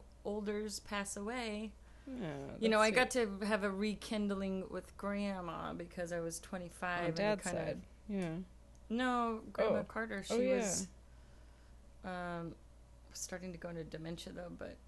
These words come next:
Speaker 1: she was funny.
Speaker 2: Yeah, she's awesome. She's
Speaker 1: Yeah.
Speaker 2: she was great. Yeah, she was my kind of ideal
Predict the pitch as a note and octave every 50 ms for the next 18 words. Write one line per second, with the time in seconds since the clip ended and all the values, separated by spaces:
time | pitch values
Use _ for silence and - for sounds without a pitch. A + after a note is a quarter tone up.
0 | - - - - - - G#3 A3+ A#3 - - - F3+ G3 F#3 D#3 D#3 - - -
1 | - - G3 G3+ G#3 G3+ G3+ G3 F#3+ F#3 F3+ E3+ D3+ D3 F#3 - - - E4+ F#4
2 | G4 - - - F3 E3+ E3+ F#3 - F3+ D3 C#3+ C#3+ E3 - - - - - -
3 | - - - - - - F4+ B4 C5+ C5 - - - - - - - - G#3+ -
4 | - D#4 D4+ D#4 E4 D#4 D4+ - A3 A3 B3 A#3+ A3+ - - F3+ D3+ C#3 A#2+ -
5 | - F#3 F#3 D#3 B2+ F3+ - - C4 C4 C4+ C4+ C4+ B3+ A#3+ A#3 A3+ A3+ G#3+ G3
6 | F3+ F3+ F3+ F3 E3+ E3+ F#3+ - - A#3 G3+ F3+ E3+ E3 D#3+ F3 - - - -
7 | - - - - - - - - - F#3+ G3 F3+ F#3+ F#3 F#3 F#3 F3+ F3+ F3 F3
8 | F3 F3 F3+